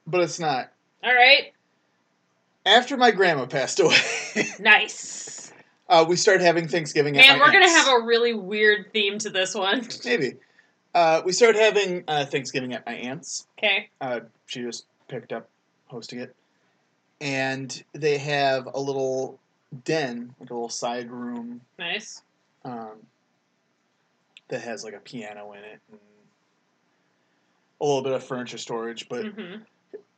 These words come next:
Speaker 1: most importantly, it has, and I think still has,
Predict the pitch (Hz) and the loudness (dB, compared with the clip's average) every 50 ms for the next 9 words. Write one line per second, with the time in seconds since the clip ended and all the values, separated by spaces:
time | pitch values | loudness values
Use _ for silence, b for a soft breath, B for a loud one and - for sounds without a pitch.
0 | _ _ - 180 165 160 151 - 156 147 269 302 - - - 165 143 135 127 127 | _ _ -2 0 0 0 0 -4 -6 -4 -4 -4 -4 -4 -8 -10 -8 -6 -4 -4
1 | 127 127 - - _ _ _ - 151 147 147 147 180 196 175 147 131 123 123 127 | -4 -6 -10 -16 _ _ _ -2 -2 0 0 0 2 2 2 2 2 0 -4 -8
2 | - _ _ _ _ _ - 147 147 147 - - 277 302 311 - - - - 240 | -12 _ _ _ _ _ -6 -6 -6 -6 -6 -8 -8 -8 -6 -6 -8 -2 2 4
3 | 240 220 214 - - - 175 170 151 135 127 113 107 107 110 - - - - | 4 4 2 0 -4 -2 0 0 2 0 -2 -4 -6 -8 -8 -8 -8 -8 -10